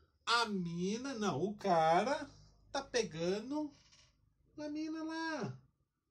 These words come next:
A colega, a amiga. E ele quer se vingar. Ele quer se vingar por quê? Porque ela que terminou ou fez alguma coisa e o cara tá sentindo pra caramba.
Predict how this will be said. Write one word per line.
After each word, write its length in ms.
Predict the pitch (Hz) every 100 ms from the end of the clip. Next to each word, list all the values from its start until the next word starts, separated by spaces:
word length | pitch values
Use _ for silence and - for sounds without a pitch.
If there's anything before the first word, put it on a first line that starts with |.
| _
A 80 | 269
colega, 680 | - 302 302 302 294 226 208
a 180 | 262 285
amiga. 600 | 277 302 294 175 117 - _ _ _ _
E 160 | 269 277
ele 300 | 320 311 247
quer 140 | 214
se 180 | 190 220
vingar. 520 | 190 185 151 120 101 -
Ele 140 | 226
quer 140 | - 262
se 160 | 277
vingar 340 | 269 254 247 247
por 180 | 254 226
quê? 280 | 185 131 - - - _ _
Porque 240 | 254 226
ela 300 | 254 240 240
que 100 | 226
terminou 720 | 208 226 220 202 190 214 202
ou 80 | 202
fez 240 | 190 202 196
alguma 300 | 190 190 190
coisa 280 | 196 196
e 40 | 196
o 20 |
cara 220 | 202 202
tá 140 | 196 196
sentindo 520 | 190 202 185 202 190
pra 140 | 202
caramba. 560 | 202 202 190 190 180